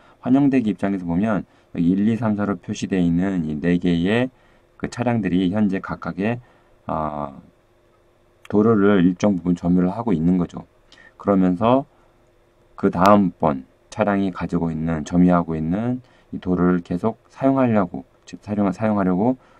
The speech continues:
요청을 하고 있는 이런 상태라, 상태인 걸 볼 수가 있습니다. 그래서 이런 시스템 내에 이런 환영 대기가 형성이 된다 그러면 데드락이 발생이 될 수 있다.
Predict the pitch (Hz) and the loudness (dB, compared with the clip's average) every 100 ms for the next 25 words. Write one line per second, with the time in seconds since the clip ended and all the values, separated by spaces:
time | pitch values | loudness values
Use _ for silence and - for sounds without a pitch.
0 | _ 90 98 - 107 95 92 85 80 76 | _ -2 -2 -2 0 0 -4 -6 -6 -6
1 | 73 82 92 95 98 90 80 _ _ _ | -4 -6 -6 -10 -6 -6 -6 _ _ _
2 | _ _ _ _ 104 98 98 90 90 90 | _ _ _ _ -8 -4 -2 0 -2 -6
3 | 85 78 76 - 73 - _ _ _ - | -6 -10 -10 -12 -12 -14 _ _ _ -6
4 | 92 90 92 151 147 147 120 87 78 87 | 0 0 0 -2 -2 0 0 0 0 -2
5 | 82 - _ - 92 90 117 120 117 98 | -2 -6 _ -4 -4 -2 -2 0 -2 -4
6 | 80 80 85 90 92 _ _ - 110 113 | -10 -2 2 2 0 _ _ -4 -2 0
7 | 110 85 76 73 76 73 85 120 131 - | 0 -2 -6 -8 -8 -6 -2 -2 -2 -8
8 | _ - 87 85 85 87 - 76 90 92 | _ -10 -4 -2 -2 -2 -6 -10 -4 -4
9 | 87 78 - 71 73 | -4 -12 -12 -12 -14